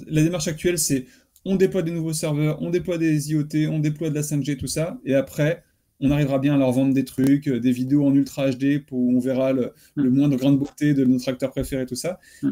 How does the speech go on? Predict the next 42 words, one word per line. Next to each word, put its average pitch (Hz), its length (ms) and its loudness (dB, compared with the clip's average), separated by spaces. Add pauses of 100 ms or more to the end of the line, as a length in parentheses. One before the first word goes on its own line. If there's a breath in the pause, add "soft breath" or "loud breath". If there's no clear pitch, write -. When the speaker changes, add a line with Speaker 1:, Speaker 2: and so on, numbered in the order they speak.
Speaker 1:
La 135 120 2
démarche, 151 320 4
elle 143 60 -12
va 139 40 -6
être - 160 -8
inverse. 135 280 2
On 135 60 0
doit 135 100 2
partir 151 240 -2
des 147 100 2
besoins. 131 400 0
Ok, 127 240 -6
quels - 120 -6
sont 180 120 -6
nos 165 120 -4
besoins ? 139 480 -2 (260)
La 135 100 0
gestion 160 280 -2
des 160 80 0
ressources 151 400 -4
qui - 140 -8
se 139 100 -10
contractent, 131 520 -6 (300 soft breath)
euh, 120 280 2
le, 127 340 4
l'optimisation 160 760 0
des, 143 280 0
euh, 127 160 0
des 127 120 -2
systèmes 135 360 -4
actuels, 127 300 -4
et 120 60 -6
cetera. 131 480 -6 (380 soft breath)
Et, 147 260 4
et 147 60 4
tout 190 120 -6
ça, 180 460 -2
on 135 120 -2
peut 156 120 -2
le 156 100 4
faire 151 280 -2
aujourd'hui 156 580 2